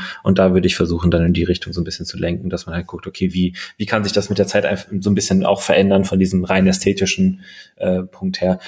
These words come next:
Und ich glaube, am Ende des Tages, äh, ist es auch schwer, jemanden zu finden, der wirklich nur aus dem absolut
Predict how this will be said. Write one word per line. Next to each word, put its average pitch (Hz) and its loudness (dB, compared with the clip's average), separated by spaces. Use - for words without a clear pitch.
Und 113 0
ich 113 0
glaube, 120 4
am 92 2
Ende 110 4
des 107 0
Tages, 104 0
äh, 95 2
ist 120 0
es 98 0
auch 190 4
schwer, 98 4
jemanden 101 2
zu 98 -4
finden, 98 2
der 92 2
wirklich 110 2
nur 110 2
aus - -2
dem 95 2
absolut 101 -4